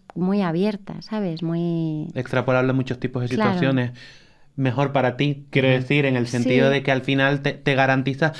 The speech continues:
Speaker 2: el espectro emocional que cubre es mayor y creo que parte de la clave de que se recuerde tanto y de que sea una canción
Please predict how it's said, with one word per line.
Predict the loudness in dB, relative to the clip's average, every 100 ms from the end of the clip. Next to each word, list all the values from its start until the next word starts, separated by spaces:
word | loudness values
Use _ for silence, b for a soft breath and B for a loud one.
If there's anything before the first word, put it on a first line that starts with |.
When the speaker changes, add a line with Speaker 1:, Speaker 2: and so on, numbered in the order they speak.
| B
Speaker 2:
el | 0 0
espectro | 0 -2 2 2
emocional | 2 2 2 0
que | -2 -4
cubre | -2 0 2 2
es | 2
mayor | 2 4 4 4
y |
creo | 2 0
que | 0 -4 B B 0
parte | 2 2 2 2
de | 2
la | 0
clave | 0 2 2 2
de | 0 0
que | -4
se | -4 -2
recuerde | -2 -2 0 0 0
tanto | 0 2 2 2 2
y | 2
de | 0
que | -2
sea | -2
una | -2 0
canción | -2 -2 -2